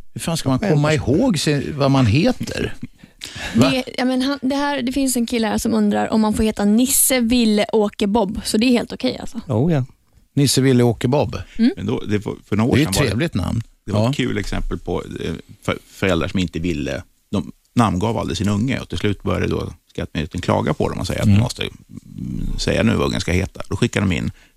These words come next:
Speaker 4: fyrtiotre tecken, ser ut som ett sånt här lösenord som man får på
Speaker 1: Jaha,
Speaker 4: då får
Speaker 1: ja,
Speaker 4: de
Speaker 1: ja.
Speaker 4: bara X, Y, Z och Å, Ä och procenttecken och så. Men det uttalas Albin.
Speaker 1: Ja.
Speaker 4: Och det
Speaker 1: Och vad
Speaker 4: stavas
Speaker 1: hände
Speaker 4: så
Speaker 1: då?
Speaker 4: här.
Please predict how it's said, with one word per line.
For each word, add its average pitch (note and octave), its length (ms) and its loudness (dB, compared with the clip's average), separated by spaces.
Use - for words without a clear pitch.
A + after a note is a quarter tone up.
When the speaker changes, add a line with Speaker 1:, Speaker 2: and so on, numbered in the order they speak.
Speaker 4:
fyrtiotre F2 420 -2
tecken, - 420 -4
ser D#2+ 120 -2
ut - 80 -2
som - 120 -4
ett G2 80 -2
sånt - 140 -2
här E2+ 60 2
lösenord - 540 0
som - 60 -8
man - 120 -8
får - 140 -2
på - 120 -4
Speaker 1:
Jaha, C3 420 2
Speaker 4:
då G#2 60 -4
får G#2+ 80 -2
Speaker 1:
ja, G#2+ 140 -2
Speaker 4:
de A#2 100 -4
Speaker 1:
ja. G#2 60 -4
Speaker 4:
bara G#2 120 -4
X, - 180 -14
Y, E2+ 80 -12
Z C#2 340 -12
och C2 240 -14
Å, - 80 -16
Ä A1+ 220 -14
och - 80 -20
procenttecken - 580 -10
och - 60 -8
så. - 180 -10
Men F#2+ 120 -2
det G#2 80 2
uttalas E2 420 -2
Albin. C3+ 360 0
Speaker 1:
Ja. G#2+ 300 4
Speaker 4:
Och - 140 -10
det - 120 -14
Speaker 1:
Och - 60 -8
vad - 120 -8
Speaker 4:
stavas B2 220 4
Speaker 1:
hände B2+ 160 2
Speaker 4:
så C#3+ 100 0
Speaker 1:
då? C#3+ 60 0
Speaker 4:
här. F#2+ 200 -6